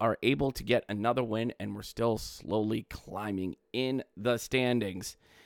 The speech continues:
But we're not done yet, boys and girls. We are not done yet, as we have one more match against Wilkes-Barre, and we'll get to that in a little bit after a word from our sponsor.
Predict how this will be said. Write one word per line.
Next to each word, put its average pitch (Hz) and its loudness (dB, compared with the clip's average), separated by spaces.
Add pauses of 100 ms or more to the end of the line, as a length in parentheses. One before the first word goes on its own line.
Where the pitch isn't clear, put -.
(220)
But 135 4
we're 165 6
not 220 8
done 208 6
yet, 185 4
boys 151 8
and 143 4
girls. 139 8
We 147 2
are 117 4
not 113 4 (160)
done 147 6 (280)
yet, 123 0 (400)
as 110 0
we 131 -6
have 127 2 (100)
one 170 6
more 208 8
match 156 2
against 127 2
Wilkes-Barre, 127 2 (320)
and 113 -2
we'll 156 4
get 160 2
to 151 -4
that 170 6
in 143 2
a 135 4
little 170 2
bit 160 4 (100)
after 127 4
a 127 6
word 113 2
from 120 0
our 113 2
sponsor. 123 2